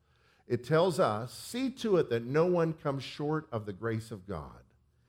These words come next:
that no root of bitterness springing up causes trouble, and by it many be defiled. That there be no immoral or godless person like Esau, who sold his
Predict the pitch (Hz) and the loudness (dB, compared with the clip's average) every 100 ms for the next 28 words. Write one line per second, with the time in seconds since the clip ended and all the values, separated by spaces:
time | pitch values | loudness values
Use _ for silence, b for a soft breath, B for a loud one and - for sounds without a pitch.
0 | _ _ _ 131 131 131 165 202 165 180 | _ _ _ 2 2 4 4 4 4 4
1 | 185 - 123 120 160 139 92 67 - - | 2 -2 -6 -2 -2 0 -4 -8 -14 -16
2 | - - 160 190 165 131 98 - 135 117 | -16 -2 2 4 4 2 -2 -4 -2 0
3 | 113 113 - 127 104 73 65 _ b b | -2 -6 -6 -2 -2 -4 -10 _ b b
4 | b b 120 127 123 123 127 165 147 110 | b b 0 2 2 0 2 4 6 4
5 | 117 120 147 151 156 151 117 95 135 139 | 0 2 4 4 2 0 -4 -6 0 2
6 | 135 113 107 - 135 113 82 73 71 _ | 2 -2 -4 -6 -4 -4 -4 -8 -16 _
7 | _ _ _ b b b - 139 165 143 | _ _ _ b b b 2 4 4 4
8 | 190 196 190 185 170 156 151 165 180 185 | 4 6 6 4 2 0 2 2 2 2
9 | 185 147 113 135 139 170 156 120 - 120 | 2 0 0 0 0 0 -2 -2 -4 -4
10 | 92 - 92 101 101 - 151 170 - 82 | -4 -6 -6 -6 -6 -4 -2 -2 -4 -10
11 | 62 - b b b b - 156 - 185 | -10 -18 b b b b 2 2 2 0
12 | 190 190 185 135 | 4 6 6 2